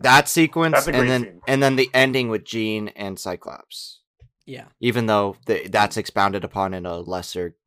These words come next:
Speaker 1: good movie. I actually don't hate, uh, The Last Stand, but I don't love it either, so. Um,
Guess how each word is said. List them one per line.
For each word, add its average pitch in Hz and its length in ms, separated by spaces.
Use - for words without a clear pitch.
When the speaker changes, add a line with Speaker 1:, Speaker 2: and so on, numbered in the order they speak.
Speaker 1:
good 92 160
movie. 92 340
I 127 180
actually 151 260
don't 117 220
hate, 98 200
uh, 64 160
The 101 140
Last 85 240
Stand, 90 400
but - 220
I 107 60
don't 110 200
love 95 160
it 87 100
either, 92 280
so. 95 340
Um, 101 680